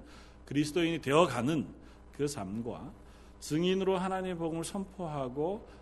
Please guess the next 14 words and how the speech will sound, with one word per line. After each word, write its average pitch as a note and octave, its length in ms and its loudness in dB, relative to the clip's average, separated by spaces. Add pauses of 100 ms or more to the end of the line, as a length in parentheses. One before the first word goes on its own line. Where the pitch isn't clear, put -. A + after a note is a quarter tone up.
(200)
하나님을 G3 600 0
찬양하며 G3 720 0
예배하는 C#3+ 720 0
삶, B2 400 -4
그 D3 140 -4
두 B2+ 160 -8
가지를 C#3 320 -2
함께 A#3 460 -6
이렇게 G2 380 -12 (420)
우리가 F2+ 260 -12
세워가는 G2+ 800 -8
중인 G2+ 400 -6
줄 A2+ 180 -12
압니다. D2 220 -16